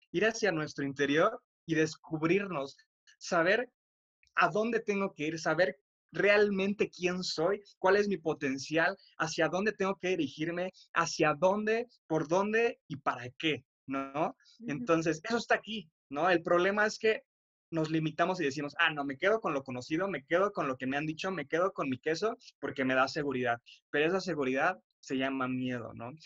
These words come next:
Speaker 1: Se llama zona de confort y esa zona de confort lo único que nos va a hacer, nos va a matar. Porque el ser humano que ha dejado de crecer, el ser humano que no pro-, no sigue adelante, es alguien que está muerto,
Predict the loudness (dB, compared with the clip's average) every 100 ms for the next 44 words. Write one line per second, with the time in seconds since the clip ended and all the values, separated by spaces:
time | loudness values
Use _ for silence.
0 | -14 -4 -2 -2 -2 0 0 0 -4 -4
1 | -2 -2 -4 -20 -20 _ 0 2 2 -2
2 | -2 0 0 -2 -6 -4 -2 -2 -4 -6
3 | -6 -4 -2 -2 -2 -4 -4 _ -10 -4
4 | -2 -2 -4 -8 -10 -14 _ _ _ _
5 | -4 -4 0 0 2 0 2 0 2 2
6 | 2 0 0 0 -4 -8 -2 -2 -2 -4
7 | -4 -4 -2 -2 -4 -8 -10 _ -8 -6
8 | -8 -8 -8 -4 -4 -4 _ _ _ _
9 | _ _ -6 0 2 4 4 2 0 -2
10 | -4 -4 _ -14 0 2 2 0 -6 -12
11 | _ _ _ _ _ -6 -4 0 0 0
12 | -6 -8 -2 0 -2 -8 -16